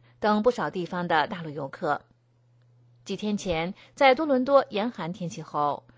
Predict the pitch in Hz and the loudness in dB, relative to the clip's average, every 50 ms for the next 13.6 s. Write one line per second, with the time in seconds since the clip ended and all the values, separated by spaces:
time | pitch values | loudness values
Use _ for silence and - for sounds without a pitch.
0 | - - - - - - 220 208 208 202 202 196 175 190 196 175 165 170 180 175 | -20 -20 -20 -12 -4 0 2 2 2 2 -2 -2 -2 -2 -2 -2 0 0 0 0
1 | 180 - 240 247 262 269 254 - 247 240 233 - - 180 160 156 - 180 180 165 | -2 -4 -10 -10 -10 -10 -10 -8 -8 -8 -8 -8 -10 -14 -14 -10 -4 0 0 0
2 | 170 - - 196 208 240 233 180 147 - 160 151 - - 233 214 185 180 180 156 | 0 0 -4 -4 -4 -4 -4 -6 -6 -4 -6 -6 -4 -2 -2 -2 0 0 -2 -4
3 | 151 - 175 165 151 147 139 147 139 139 - - 185 147 143 - _ _ _ _ | -4 -6 -8 -10 -10 -8 -8 -8 -8 -8 -10 -6 -4 -4 -4 -4 _ _ _ _
4 | _ _ _ _ _ _ _ _ _ _ _ _ _ _ _ _ - 233 214 214 | _ _ _ _ _ _ _ _ _ _ _ _ _ _ _ _ 4 6 8 8
5 | 220 214 208 220 220 226 190 175 196 185 180 175 170 175 180 - 233 208 185 170 | 8 8 6 4 4 2 0 0 0 0 2 2 2 0 0 -2 -4 -4 -2 -2
6 | 160 160 - 175 - - - 151 143 151 165 165 151 143 - _ _ _ _ _ | -2 -2 -4 -8 -10 -10 -12 -10 -8 -6 -2 -2 -2 -2 -4 _ _ _ _ _
7 | _ _ _ _ - 285 269 269 269 262 - - 233 233 254 254 247 247 - - | _ _ _ _ 2 4 6 6 6 4 2 2 2 4 4 4 2 0 0 0
8 | 208 214 233 269 285 262 214 - - 202 180 170 180 156 165 180 202 208 - 240 | -2 -2 0 0 -2 -2 -2 -2 -2 -2 -2 -2 -4 -6 -6 -6 -6 -6 -6 -6
9 | 220 180 170 - - 156 151 156 156 156 - - - _ _ - _ - 359 359 | -6 -6 -6 -6 -6 -4 -2 -2 -2 -2 -4 -8 -18 _ _ -16 _ -2 0 2
10 | 320 277 220 214 180 170 175 175 185 220 220 254 254 226 208 - 247 262 247 226 | 2 2 4 4 2 2 4 2 2 0 0 -2 -4 -4 -4 -4 -2 -2 0 0
11 | 185 175 180 - 175 165 160 151 156 139 139 147 - 175 170 151 - - _ _ | 0 0 0 -2 -6 -6 -6 -6 -6 -8 -8 -6 -2 0 0 0 -2 -6 _ _
12 | _ _ _ _ _ _ _ _ - 254 233 220 214 208 208 220 240 - - 247 | _ _ _ _ _ _ _ _ 4 6 6 6 8 6 4 4 4 2 0 0
13 | 214 185 214 233 247 240 175 147 147 147 - _ | -2 -4 -8 -8 -8 -4 -2 -2 -2 -2 -4 _